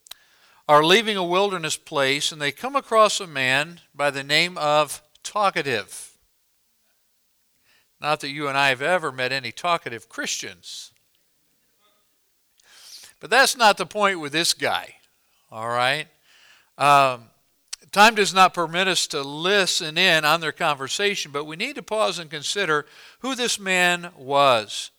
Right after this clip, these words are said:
Commentator Stephen, uh, Fazak helps us understand that talkative represents,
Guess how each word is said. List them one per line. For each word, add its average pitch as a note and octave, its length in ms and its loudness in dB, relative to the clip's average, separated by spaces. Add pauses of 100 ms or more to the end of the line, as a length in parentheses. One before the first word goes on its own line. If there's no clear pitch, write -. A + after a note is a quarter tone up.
(960)
Commentator G3+ 640 6
Stephen, F3+ 720 0 (100)
uh, A#2+ 220 -4
Fazak C#3+ 760 2 (800)
helps A3+ 240 2
us A#3 180 0
understand E3+ 920 0 (720)
that D#3 160 -6
talkative A3 600 0
represents, D#3 1160 0